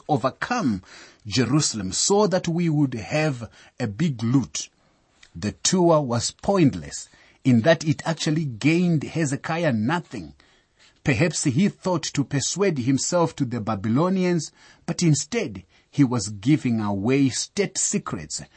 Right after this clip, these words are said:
to a future enemy. Thirdly, and which I think is the most significant flaw in his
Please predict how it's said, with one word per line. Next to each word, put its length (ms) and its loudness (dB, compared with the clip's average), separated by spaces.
to 200 -4
a 80 -4
future 680 -2
enemy. 460 -6
Thirdly, 560 -2
and 520 0
which 200 -2
I 100 0
think 340 0
is 240 -2
the 100 -4
most 480 2
significant 880 0
flaw 560 2
in 160 2
his 300 4